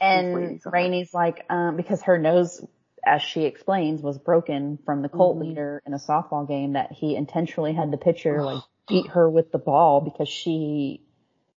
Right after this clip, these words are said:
Speaker 2: Could not
Speaker 1: actually,
Speaker 2: hit it.
Speaker 1: her, her mom had done something and he was trying to punish the daughter for it. But, so she has a bro-, so she has a crooked nose, I guess, because it was broken. And for someone to be like, "Oh, I have a doctor that can fix your nose," like, I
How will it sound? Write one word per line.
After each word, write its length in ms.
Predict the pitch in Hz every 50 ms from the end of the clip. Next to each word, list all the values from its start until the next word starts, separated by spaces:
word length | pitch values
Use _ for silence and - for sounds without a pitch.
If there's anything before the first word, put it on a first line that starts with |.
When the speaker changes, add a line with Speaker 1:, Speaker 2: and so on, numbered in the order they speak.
| _ _ _ _ _
Speaker 2:
Could 140 | - 190 170
not 140 | 170 165 190
Speaker 1:
actually, 260 | 190 - 185 - -
Speaker 2:
hit 40 | 156
it. 60 | -
Speaker 1:
her, 180 | 190 175 165 _ _ _ _ _ -
her 140 | 175 180 170
mom 300 | 160 156 160 160 160 175
had 240 | 170 151 139 135
done 220 | - 139 135 139 139
something 400 | - 143 139 143 - 139 139 143
and 100 | 135 131
he 60 | 139
was 140 | 135 139 139
trying 280 | - - 139 131 131
to 60 | 135 135
punish 400 | - - - - 135 - - -
the 80 | 147
daughter 340 | - 80 78 - - - - -
for 200 | - - - -
it. 160 | 87 - -
But, 300 | - 90 87 - - - _ _ _ _ _ _ _ _ _ _ _ _ _ _ _ _
so 120 | - - 190
she 100 | 190 202
has 100 | 196 190
a 40 | 190
bro-, 160 | 175 185 170 180
so 140 | - 185
she 120 | 170 - 185
has 100 | 180 180
a 60 | 170
crooked 380 | 175 - - 170 - 202 180 196
nose, 320 | 226 254 247 214 202 -
I 80 | 175 170
guess, 260 | 156 147 160 - -
because 280 | - 156 165 170 156
it 120 | 160 151 -
was 100 | 151 156
broken. 500 | 139 - 151 175 202 - 160 147 156 151
And 160 | 143 147 151 _ _ _ _ _ _ _ _ _ _ _ _ _
for 100 | - 226
someone 360 | 233 - 262 240 269 339 370 320
to 40 | 247
be 100 | 277 277
like, 180 | 269 254 254 -
"Oh, 120 | 320 349
I 60 | 330 330
have 100 | 359 415
a 80 | 453 -
doctor 300 | 240 202 214 - - -
that 120 | 262 202
can 120 | - 214 208
fix 240 | - 233 - - -
your 100 | 220 190
nose," 460 | 180 165 165 190 214 208 190 185 185
like, 140 | 190 190 190 -
I 120 | - 247